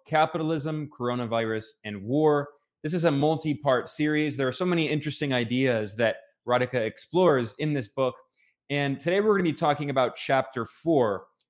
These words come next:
which is on neoliberalism and its financializations. I wanna remind everyone that you can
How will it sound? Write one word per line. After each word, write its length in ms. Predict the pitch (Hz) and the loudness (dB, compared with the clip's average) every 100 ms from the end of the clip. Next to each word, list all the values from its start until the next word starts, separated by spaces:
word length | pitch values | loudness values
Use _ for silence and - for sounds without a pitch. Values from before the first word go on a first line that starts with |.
| - | -6
which 220 | 135 - | -6 -4
is 160 | 135 117 | -6 -4
on 300 | 131 120 - - | -4 -4 -8 -8
neoliberalism 1040 | 131 165 202 185 165 151 147 147 131 143 135 - | -2 2 4 4 2 2 0 0 -2 -4 -6 -6
and 280 | 127 127 117 - | -6 -6 -6 -6
its 380 | 123 - - - - | -6 -8 -18 -18 -8
financializations. 1160 | 120 117 113 - 107 101 104 101 - - - - _ - - | -6 -6 -8 -8 -12 -8 -8 -8 -14 -20 -20 -20 _ -20 -2
I 80 | 131 | 2
wanna 320 | 143 143 135 | 2 2 2
remind 440 | 113 123 147 170 160 | 2 2 4 4 4
everyone 560 | 135 131 127 127 131 | 4 2 2 2 2
that 260 | 120 117 120 | 2 2 0
you 200 | 123 139 | -2 -2
can 360 | 147 135 123 | -2 -2 -2